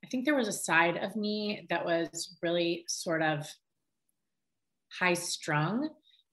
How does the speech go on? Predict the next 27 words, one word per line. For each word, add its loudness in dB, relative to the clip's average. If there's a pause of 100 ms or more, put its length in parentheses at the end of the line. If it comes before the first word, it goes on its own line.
not 2
in -2
a 2
sense 0 (100)
of 4 (800)
perfectionism 0
so -4
much, -2
but 2
it 0
was, 2 (1300)
I 2
don't 2
know, 0
I -2
think -6
it -8
was 0
always 2 (280)
jumping 4
from 2 (100)
one 2
thing -2
to -4
the 0
next, 0 (320)
being 0